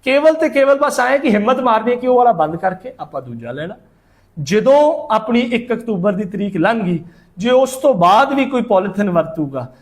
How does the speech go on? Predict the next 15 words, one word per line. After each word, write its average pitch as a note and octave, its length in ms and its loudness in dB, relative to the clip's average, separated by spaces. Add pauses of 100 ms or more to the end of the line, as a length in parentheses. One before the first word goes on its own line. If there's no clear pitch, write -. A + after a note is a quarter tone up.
(460)
ਗੈਰ A#3 380 2 (340)
ਕਾਨੂੰਨੀ G#3 420 0
ਉਸ F3 260 -2
ਚੀਜ਼ D3+ 200 -6
ਨੂੰ C#3+ 160 -8
ਮੰਨਿਆ B2 300 -6
ਜਾਊਗਾ। F3+ 360 -4
ਤੇ F3 140 -10
ਜਿਹੜੀ D#3 420 -4 (180)
ਪਾਲਿਸੀ D#3 440 -6
ਹੈ E3+ 40 -4
ਸਰਕਾਰ D#3 440 -8
ਦੀ, D3 260 -12
ਅਫਸਰ C#3+ 280 -14
ਨੇ C#3 320 -16